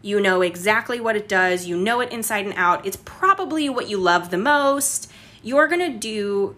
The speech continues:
about eighty percent of your business, seventy-five to eighty percent of your business in that hero product, that thing that everybody comes to you for.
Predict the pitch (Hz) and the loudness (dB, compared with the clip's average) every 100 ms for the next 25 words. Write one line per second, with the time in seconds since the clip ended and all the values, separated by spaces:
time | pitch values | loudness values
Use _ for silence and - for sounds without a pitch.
0 | 220 214 - - - 285 302 - 226 208 | 2 2 0 -2 0 0 0 -4 -4 -2
1 | 190 180 175 175 175 170 - - - - | -2 -2 -2 -2 -4 -4 -4 -6 -10 -20
2 | _ - 302 311 311 302 247 214 208 208 | _ -2 0 2 2 2 0 -4 -6 -6
3 | 214 208 190 185 175 170 175 - 233 240 | -6 -4 -2 -2 -4 -6 -8 -6 -4 -2
4 | - - 185 170 165 175 110 113 120 - | -4 -2 0 0 0 -2 -2 -4 -8 -14
5 | - - - - 262 269 269 - 214 202 | -20 -8 -8 -4 -2 -2 -2 0 0 2
6 | 214 196 185 180 170 165 160 - 165 160 | 0 0 0 0 -4 -6 -6 -6 -8 -8
7 | - - | -10 -10